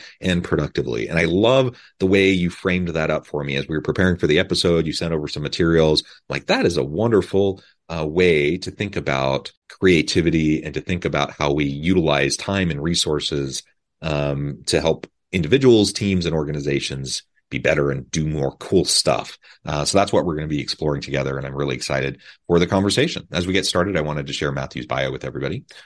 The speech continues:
Matthew Dix is the author of Someday Is Today and nine other books, a best-selling novelist, nationally recognized storyteller, and award-winning elementary school teacher. He teaches storytelling and communications at universities, corporate workplaces, and community organizations.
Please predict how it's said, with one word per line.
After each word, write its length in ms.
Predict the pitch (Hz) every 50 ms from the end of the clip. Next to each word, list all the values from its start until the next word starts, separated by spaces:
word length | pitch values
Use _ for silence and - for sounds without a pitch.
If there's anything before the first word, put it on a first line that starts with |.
| -
Matthew 280 | 92 90 87 85 85 73
Dix 420 | 71 - 80 76 73 71 - -
is 200 | - - 87 82
the 140 | 85 82 -
author 480 | - 85 104 120 123 - 82 78 82 -
of 320 | - 82 82 78 76 - - - - _
Someday 540 | - - - 135 147 151 117 98 87 85 90
Is 240 | 73 76 85 82 -
Today 520 | - - 76 92 98 80 73 73 71 - - - _ -
and 140 | 76 78 78
nine 280 | 82 87 92 95 95
other 220 | - 85 82 82 73
books, 460 | 73 85 80 - - - - - - _ _ _ _ -
a 80 | - 78
best-selling 540 | - 80 82 - - 85 80 78 76 76
novelist, 600 | 76 90 98 101 98 95 95 92 92 - - - - _ _ _ -
nationally 400 | 92 95 95 90 - 95 87 82
recognized 480 | 76 82 78 - - 82 76 71 71 -
storyteller, 680 | - - 143 143 101 90 - 85 78 76 76 73 71 - - - -
and 100 | 90 92
award-winning 600 | 95 110 127 160 147 120 120 104 92 90 87 87
elementary 460 | 85 85 87 85 85 82 85 - - 82
school 280 | - - - 95 120
teacher. 440 | - - - - - - 71 69 -
He 180 | - - 92 85
teaches 460 | - - - 98 - - 92 85 -
storytelling 580 | - 82 80 78 76 - - 76 76 76 73
and 100 | 73 71
communications 600 | 71 - 76 71 69 - - 73 69 - 80 -
at 80 | - -
universities, 600 | 65 67 65 64 80 80 78 - - 78 73 71
corporate 320 | - - 71 67 - -
workplaces, 600 | - 87 87 - - 95 - - - 87 73 69 -
and 340 | - 73 76 71 71 71 -
community 460 | - - 80 71 69 67 69 71 69
organizations. 760 | 65 73 69 71 73 67 64 65 67 71 - 69 67 69 -